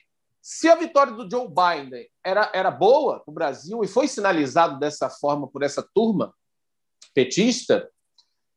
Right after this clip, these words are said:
ou se eles estão avisando que o cara, é, tá, é ele que tá arquitetando os Estados Unidos. Todo mundo sabe que a onu é um subdepartamento,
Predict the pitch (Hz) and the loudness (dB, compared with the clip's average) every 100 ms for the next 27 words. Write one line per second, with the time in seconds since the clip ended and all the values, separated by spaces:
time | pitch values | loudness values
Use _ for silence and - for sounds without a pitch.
0 | _ - 294 427 403 233 - - 330 349 | _ 4 6 6 2 -10 -4 0 2 2
1 | 339 - 277 269 247 143 247 339 262 208 | 0 2 4 4 2 2 4 4 2 -2
2 | 240 220 - 214 208 170 - _ _ - | -4 -4 2 4 6 4 0 _ _ -6
3 | 175 170 151 156 _ _ _ - 277 247 | -4 -2 -4 -6 _ _ _ 4 4 4
4 | 320 415 466 427 - 285 - _ 190 180 | -2 -8 -8 -8 -6 -8 -8 _ -8 -8
5 | _ 190 180 214 254 247 - 214 185 196 | _ -8 -6 -8 -8 -10 0 2 2 -2
6 | 262 - 381 359 247 - - 196 190 220 | -6 -4 -4 -2 -6 -2 4 6 4 2
7 | 233 156 190 233 262 269 220 - 269 226 | 4 4 2 0 0 -2 -6 -10 -8 -6
8 | 180 226 - 214 - 175 147 180 196 - | 0 0 2 -2 2 0 2 -4 -6 -8
9 | 208 | -10